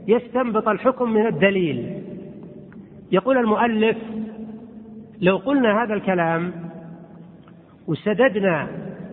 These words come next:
باب التقليد على العام وأمرناه أن يصل إلى الحكم بنفسه، لأدى هذا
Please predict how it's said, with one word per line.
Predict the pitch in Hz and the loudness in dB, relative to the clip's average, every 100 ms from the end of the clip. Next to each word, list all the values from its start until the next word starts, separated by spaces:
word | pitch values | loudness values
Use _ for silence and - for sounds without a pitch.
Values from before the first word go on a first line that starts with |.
| - - - - 151 | -16 -18 -20 -6 2
باب | 214 226 | 2 2
التقليد | - 214 214 226 240 190 | 0 0 0 0 2 2
على | 160 202 | 2 0
العام | 196 202 202 185 185 214 214 - - - - - - - - - - - - - - - | 2 2 2 2 2 0 -2 -8 -10 -12 -14 -14 -18 -20 -20 -20 -20 -20 -20 -20 -10 0
وأمرناه | 180 202 202 208 220 233 202 156 156 139 - - - - - - - | 2 4 2 2 4 4 4 4 0 -2 -6 -10 -12 -14 -16 -6 0
أن | 202 | 2
يصل | 196 220 214 208 170 151 131 170 - - - - - - | 4 2 2 0 0 0 -4 -8 -12 -14 -16 -18 -10 0
إلى | 214 220 | 2 4
الحكم | 202 - 240 190 190 175 135 - - - - - | 2 4 2 2 2 2 0 -8 -12 -12 -14 -6
بنفسه، | 170 240 226 233 233 262 - - - - - - - - - - - | 2 4 4 0 2 2 0 -14 -14 -14 -16 -18 -20 -20 -20 -18 -2
لأدى | 175 196 247 175 196 | 2 2 0 2 2
هذا | 190 208 240 233 240 247 | 4 2 0 0 0 -2